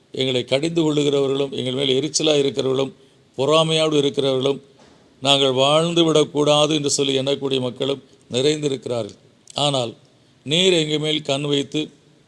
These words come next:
எங்களை கர்த்தாவே, உம்முடைய சமூகத்தில் எங்களுக்கு,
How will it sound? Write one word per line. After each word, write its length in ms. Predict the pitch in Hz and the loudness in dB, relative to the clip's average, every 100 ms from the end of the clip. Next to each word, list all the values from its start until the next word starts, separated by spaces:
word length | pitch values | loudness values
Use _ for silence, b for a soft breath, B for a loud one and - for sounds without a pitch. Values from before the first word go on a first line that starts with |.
| - - | -10 -2
எங்களை 360 | 147 160 160 | 0 2 2
கர்த்தாவே, 520 | 147 139 147 143 147 143 - - _ | 0 -2 0 0 0 -2 -6 -20 _
உம்முடைய 240 | - 131 135 | -8 0 2
சமூகத்தில் 500 | - 151 156 151 143 | 2 0 0 0 0
எங்களுக்கு, 340 | 139 123 | 0 -4